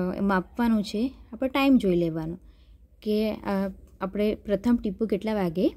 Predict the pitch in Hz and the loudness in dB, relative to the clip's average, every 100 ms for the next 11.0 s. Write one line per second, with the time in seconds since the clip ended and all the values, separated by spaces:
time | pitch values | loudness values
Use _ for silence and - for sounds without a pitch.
0 | - - 214 180 165 - 185 208 349 - | -8 -4 2 4 2 0 -2 0 -2 -6
1 | - 202 190 196 - - - - - 208 | -6 0 0 0 -16 -20 -20 -20 -2 2
2 | 220 - 180 208 208 185 185 190 190 302 | 2 2 -2 0 0 2 2 2 2 0
3 | - 220 208 208 185 165 160 - 220 214 | 0 -2 0 2 2 0 -2 -4 0 2
4 | 180 185 160 151 - - - - 180 175 | 2 0 -2 -4 -8 -16 -16 -4 0 0
5 | 196 196 139 - 165 175 262 539 - - | 0 -2 -4 -4 -2 2 2 2 -8 -20
6 | - - 156 - - 202 285 285 - 180 | -12 -8 -8 -8 -8 0 2 0 -2 -6
7 | 160 156 - - - - - - - - | -6 -8 -14 -20 -20 -20 -20 -20 -20 -20
8 | - - - - - - 214 196 214 208 | -20 -20 -20 -20 -20 -4 -2 2 2 4
9 | 233 208 214 - - - 196 202 320 269 | 4 2 -2 -14 -12 -4 0 2 0 -2
10 | 247 214 190 170 165 160 160 202 294 370 | -2 0 0 0 0 -2 -4 -2 0 -2